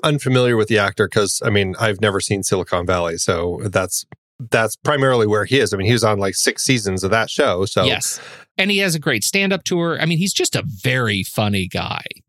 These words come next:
Speaker 1: Right. And, uh, and
Speaker 2: Yeah.
Speaker 1: he's appeared in a number of films. And, um, but it's, it's funny 'cause, like, I never really, I, I don't know if I've ever really thought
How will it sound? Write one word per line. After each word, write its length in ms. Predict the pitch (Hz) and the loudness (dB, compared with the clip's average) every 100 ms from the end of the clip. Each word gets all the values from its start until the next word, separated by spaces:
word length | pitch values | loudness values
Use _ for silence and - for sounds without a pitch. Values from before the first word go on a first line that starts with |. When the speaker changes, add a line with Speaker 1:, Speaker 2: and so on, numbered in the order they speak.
| 73 | 0
Speaker 1:
Right. 280 | 185 101 - | 2 2 -2
And, 360 | 165 143 127 120 | 0 2 2 0
uh, 40 | - 139 | 0 2
and 140 | 156 143 | 2 2
Speaker 2:
Yeah. 40 | |
Speaker 1:
he's 200 | 170 147 - - - | 0 -2 -8 -2 -2
appeared 420 | 135 - 170 143 | 0 2 2 4
in 360 | 120 110 107 - | 2 0 -2 0
a 100 | 113 | 2
number 460 | 110 110 113 113 | 2 2 4 2
of 100 | 107 | 2
films. 640 | - 123 120 127 139 - - _ 139 | 2 2 2 0 -2 -4 -8 _ 0
And, 440 | 127 123 117 107 110 87 | 2 4 0 -2 -4 0
um, 460 | 135 120 110 104 98 _ | 2 2 2 -2 -6 _
but 360 | - 113 139 139 | -6 0 0 0
it's, 220 | 143 - - | -2 -2 0
it's 200 | 131 - | 0 0
funny 280 | 156 147 110 | 0 0 2
'cause, 200 | 113 - - - - | 0 0 -12 -20 -2
like, 180 | 135 120 - | -2 0 0
I 160 | 151 | 0
never 260 | 165 143 127 | 2 2 4
really, 380 | 120 117 110 98 | 4 4 2 2
I, 180 | 127 139 - | 0 0 0
I 220 | 135 143 117 - - - - | 0 0 -2 -12 -20 -20 -16
don't 360 | 117 104 117 123 | -4 0 2 2
know 160 | 120 113 | 2 4
if 100 | 113 | 2
I've 160 | 107 | 2
ever 180 | 107 107 | 4 4
really 260 | 107 107 104 | 4 4 2
thought 360 | - 104 101 | 2 2 2